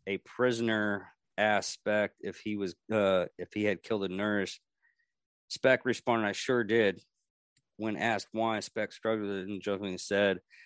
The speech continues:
"I just wanted the, uh, I ju-, it w-, just wasn't their night." Asked how he felt about himself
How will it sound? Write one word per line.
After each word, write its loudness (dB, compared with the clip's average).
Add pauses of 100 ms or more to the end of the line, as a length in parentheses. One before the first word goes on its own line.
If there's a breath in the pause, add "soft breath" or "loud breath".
(300 loud breath)
"I 4
just -2
wanted 0
the, -2
uh, 2 (500)
I 0
ju-, -8 (260)
it 0 (400)
w-, -10 (140)
just -2
wasn't -2
their 0
night." -6 (680)
Asked 2
how 2
he -12
felt -2
about 0
himself -2